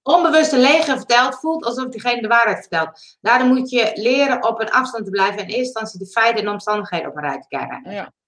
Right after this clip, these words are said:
Speaker 1: Ja, want hij was op een gegeven moment heel verdrietig en toen ging iemand ook het soort anders uitleggen. Van ja,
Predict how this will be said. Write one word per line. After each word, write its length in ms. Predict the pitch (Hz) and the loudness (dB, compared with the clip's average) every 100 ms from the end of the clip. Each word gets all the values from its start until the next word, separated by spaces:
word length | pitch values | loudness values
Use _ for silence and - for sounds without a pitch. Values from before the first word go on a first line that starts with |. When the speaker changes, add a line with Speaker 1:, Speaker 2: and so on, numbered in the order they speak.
| _ _ - - - | _ _ -20 -20 -2
Speaker 1:
Ja, 160 | 240 | 2
want 140 | 294 262 | 4 4
hij 120 | 320 | 4
was 140 | 330 | 4
op 60 | 320 | 2
een 60 | - | 0
gegeven 180 | 311 277 | 0 2
moment 120 | 233 | 2
heel 560 | 240 403 427 339 247 - - _ _ | 6 6 6 6 2 0 -10 _ _
verdrietig 640 | - 240 381 403 392 285 | -4 4 6 6 2 -2
en 60 | |
toen 100 | 285 | -4
ging 160 | 277 330 | -6 -6
iemand 240 | 320 311 294 | -6 0 2
ook 140 | 285 | 0
het 100 | 262 | -2
soort 180 | 285 269 | -8 0
anders 360 | - 370 277 | 2 2 0
uitleggen. 480 | 240 311 226 170 156 | 2 2 2 0 -2
Van 160 | 170 208 | -4 -2
ja, 140 | 240 | 2